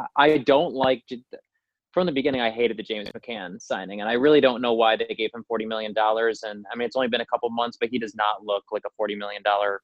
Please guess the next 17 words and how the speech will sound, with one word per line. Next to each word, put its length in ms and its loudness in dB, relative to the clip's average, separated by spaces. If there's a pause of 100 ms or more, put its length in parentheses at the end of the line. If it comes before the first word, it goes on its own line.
(100)
player, 420 4
and 140 -6
that 140 -6 (120)
looks 240 -16
really 300 0
dumb. 240 -2 (300)
But 100 4
apart 320 0
from 200 -6
that, 420 0
they 120 0
have 280 -2 (100)
above 380 -2
average 420 -4
to 80 -14
star 320 -6
level 260 -6